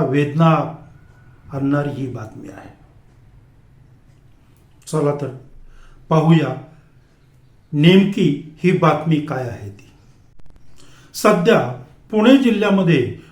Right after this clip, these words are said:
भरपूर अशा गावच्या यात्रा चालू आहेत आणि या यात्रेसाठी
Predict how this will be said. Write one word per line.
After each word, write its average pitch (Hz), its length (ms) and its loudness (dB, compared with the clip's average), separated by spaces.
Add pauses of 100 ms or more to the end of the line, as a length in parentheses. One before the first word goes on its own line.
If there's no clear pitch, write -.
भरपूर 160 600 0
अशा 185 260 0
गावच्या 151 460 -2 (420)
यात्रा 156 440 2
चालू 131 320 -6
आहेत - 1700 -20
आणि 196 280 2
या 170 200 4
यात्रेसाठी 190 760 0